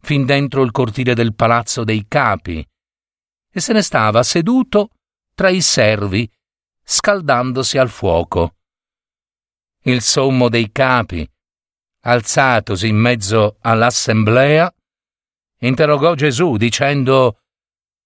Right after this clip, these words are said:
"Sei tu il Cristo, il Figlio del Benedetto?" E Gesù rispose:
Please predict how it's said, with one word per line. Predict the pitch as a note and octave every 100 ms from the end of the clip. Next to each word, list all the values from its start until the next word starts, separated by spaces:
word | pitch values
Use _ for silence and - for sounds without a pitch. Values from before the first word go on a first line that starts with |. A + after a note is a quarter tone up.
| _ _
"Sei | - - A2+ C3+ A#2+
tu | D3+ F3+ A#3+ D4 - _ _ _ _ _
il | - B2+ D#3
Cristo, | - D#3+ G#3+ F#3 - - F#3 C#4+ - _ _ _ _ _ _ _ _
il | C#3+ F#3+ F#3+
Figlio | - G#3 C4 B3+ A#3 A3+
del | G3+ F#3+
Benedetto?" | B2+ G2+ C#3+ G3+ G3 A#3 B3+ _ - D#3+ A#3+ - _ _ _ _ _ _ _ _
E | - D3
Gesù | B2 D3+ C3 A3+
rispose: | D3 - - G#3+ E3+ C#3 G#2 -